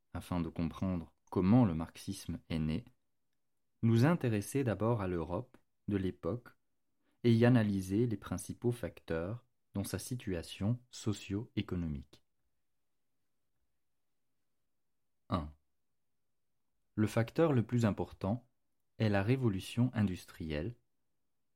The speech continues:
qui dura environ de dix-sept cent soixante à dix-huit cent trente et qui,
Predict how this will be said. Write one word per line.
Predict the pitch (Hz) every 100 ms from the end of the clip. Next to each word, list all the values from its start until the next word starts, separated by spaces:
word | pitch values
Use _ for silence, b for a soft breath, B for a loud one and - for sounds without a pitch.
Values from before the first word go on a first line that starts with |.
| _
qui | - 120
dura | 117 113 107 101 - -
environ | 104 98 95 87 95 - _ _ _ _ -
de | 104
dix-sept | 101 139 156 - 101 -
cent | - 98
soixante | - 87 - 87 117 - _ _ _ _ -
à | 90
dix-huit | 95 139 127 104
cent | - 87
trente | 85 - 82 90 - _ _ _ _ _ _
et | 92 -
qui, | - 101